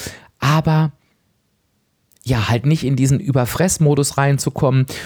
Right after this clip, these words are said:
Oder ich kann das so schlecht in Worte fassen,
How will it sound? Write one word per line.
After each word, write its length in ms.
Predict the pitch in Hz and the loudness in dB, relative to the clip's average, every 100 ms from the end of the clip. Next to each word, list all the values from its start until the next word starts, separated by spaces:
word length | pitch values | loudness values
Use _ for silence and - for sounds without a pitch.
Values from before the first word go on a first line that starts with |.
| - - | -16 -4
Oder 520 | 139 165 160 151 151 - - - | 0 2 2 0 0 -2 -14 -6
ich 140 | - | -4
kann 160 | - 175 | -2 -2
das 140 | 170 | 0
so 100 | - | 0
schlecht 260 | 147 147 160 | 0 0 0
in 160 | 127 110 | -2 0
Worte 240 | 156 165 | -2 -2
fassen, 440 | - 104 - 139 | -2 -2 -2 -4